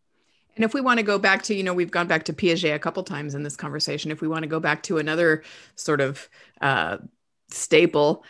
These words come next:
of our developmental knowledge and talk about Erikson and his stage of, uh, you know, shame versus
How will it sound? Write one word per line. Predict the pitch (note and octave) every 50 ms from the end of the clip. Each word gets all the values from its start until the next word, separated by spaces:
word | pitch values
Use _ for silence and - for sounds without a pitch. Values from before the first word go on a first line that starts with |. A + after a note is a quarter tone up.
| _ _ -
of | - D#3+ D3
our | D3+ D3+ D3 D3 C#3+ C#3+ C#3 -
developmental | - D3+ F#3 G#3 G3 F3+ F3 F3 E3 E3 F3 F#3 E3 D#3
knowledge | D#3 D#3+ E3+ F3+ E3+ D#3+ D#3+ D#3+
and | C4 A#3+ -
talk | - E3+ E3+ G3+
about | E3 D#3+ D3+ B2+
Erikson | - D#3 F3 F3+ F#3 F#3 - - E3+ D3 C#3+ C#3+ D3 F3 G#3 - - - _ _ _ -
and | E3 D#3+ D3+ D3+ C#3 C#3 D3+
his | F3 D#3+ D#3 -
stage | - - - F3+ D#3+ D#3 D#3+ D#3 D#3 -
of, | - - D3+ D3 D3+ D3 - - - _ - _
uh, | - D#3 C#3+ G2 D#2 - -
you | E3 D#3
know, | A2+ -
shame | D3 - - - D#3 D#3 D#3 D#3
versus | D3+ D#3+ D#3 D3+ - D#3 D3 D3 D#3 - - -